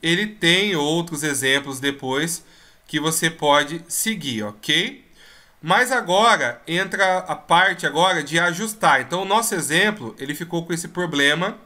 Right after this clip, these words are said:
de estourar o tamanho, ficou o tamanho total da tela, ok? Ó,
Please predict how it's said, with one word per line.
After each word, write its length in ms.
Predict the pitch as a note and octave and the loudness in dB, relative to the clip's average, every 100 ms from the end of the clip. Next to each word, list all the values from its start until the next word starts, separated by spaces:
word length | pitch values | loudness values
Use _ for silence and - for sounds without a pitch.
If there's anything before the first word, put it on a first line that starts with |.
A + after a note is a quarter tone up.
| - - - _ A#2+ | -20 -20 -20 _ -12
de 420 | A#2 E3+ G#3 G#3+ - | -2 0 0 -6 -10
estourar 720 | D3+ - G3 F3+ D#3 D#3 - | -6 0 4 6 6 4 2
o 40 | E3 | -2
tamanho, 400 | F3+ E3+ D#3+ F3 | -2 0 0 0
ficou 420 | G#3 - D#3+ F3+ | -6 -4 -2 -2
o 40 | |
tamanho 480 | - G3 E3+ E3+ F#3+ | 0 0 2 0 -2
total 1000 | F#3 A3 G#3+ - D#3+ E3 F#3+ G#3+ _ _ | -2 -2 -2 4 6 6 4 -6 _ _
da 200 | - G3+ | 0 0
tela, 500 | - E3 C#3 A#2 G#2+ | 2 4 4 2 -4
ok? 380 | G#2+ G#2+ E3+ F#3 | -8 -2 2 2
Ó, 120 | B2+ | 2